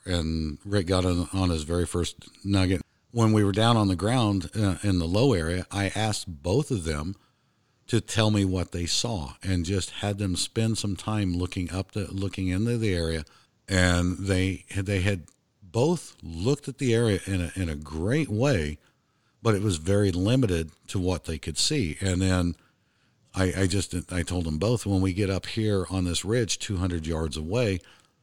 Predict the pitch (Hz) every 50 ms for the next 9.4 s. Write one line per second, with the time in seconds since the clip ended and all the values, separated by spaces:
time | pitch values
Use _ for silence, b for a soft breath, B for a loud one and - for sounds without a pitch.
0 | _ _ _ - 90 76 85 113 131 143 143 120 104 98 92 90 90 82 - -
1 | 98 82 85 80 - - 85 82 80 80 80 78 76 76 73 - 98 92 90 92
2 | 82 82 90 85 80 80 92 104 - - 90 76 71 65 64 - - - - 90
3 | 85 85 85 85 85 85 85 85 78 73 87 80 82 87 110 120 - - 92 85
4 | 82 82 80 b b b b b b b b b b b b _ - 90 87 92
5 | 92 82 87 95 101 92 - - 110 92 85 78 - - 90 92 98 92 85 -
6 | - 95 98 101 90 85 101 98 92 90 95 107 120 120 104 107 101 90 90 107
7 | 101 95 92 90 90 87 95 120 135 120 90 - - - - _ _ _ _ -
8 | 107 101 90 98 95 85 87 95 87 - - - 104 95 90 76 80 87 82 80
9 | 80 90 107 120 98 82 85 78